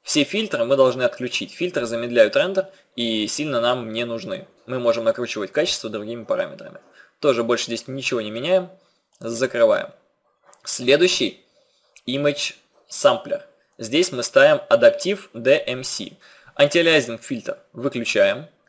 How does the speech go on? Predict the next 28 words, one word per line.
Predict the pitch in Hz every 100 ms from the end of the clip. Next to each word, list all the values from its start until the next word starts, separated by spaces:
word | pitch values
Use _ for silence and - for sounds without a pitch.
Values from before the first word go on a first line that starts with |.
| _
Дальше | 120 139 - - 113
идём | 131 135 117 101
в |
адаптив | 120 127 - 127 - - _
D | 120 110 127
M | 127
C | - 120
Image | 107 123 113
Sampler. | 107 - 123 110 107 - - _ _ _
И | - 117 107 101 -
здесь | 117 113 127 113 - -
мы | 123 139 151
пока | 147 143 143
ничего | 139 147 165 120
не | 110
трогаем. | 135 156 113 92
Здесь | - 113 117
эти | 123 113
настройки | 120 127 123 -
важны, | 113 123 185
конечно, | 165 120 110 107
для | 101 110 107 101 101
более | 110 104
качественного | 104 107 - 110
изображения, | 113 123 170 143
но | 110
сейчас | 120 127 151 -
нам | 120 117